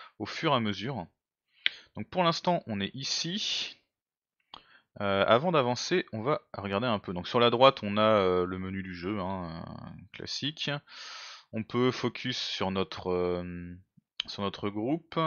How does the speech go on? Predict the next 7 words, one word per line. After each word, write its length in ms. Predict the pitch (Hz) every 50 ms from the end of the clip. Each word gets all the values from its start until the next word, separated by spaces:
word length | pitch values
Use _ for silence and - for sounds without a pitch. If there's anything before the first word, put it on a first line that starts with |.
| 165 170 165 - - _ _ -
On 80 | 107 107
peut 160 | - - 110
faire 240 | 104 - - 117 110
une 120 | 104 95
sauvegarde 380 | 92 - - 120 117 117 110 101
rapide 420 | 92 90 85 - - 135 135 113 - -
et 200 | 123 123 131 -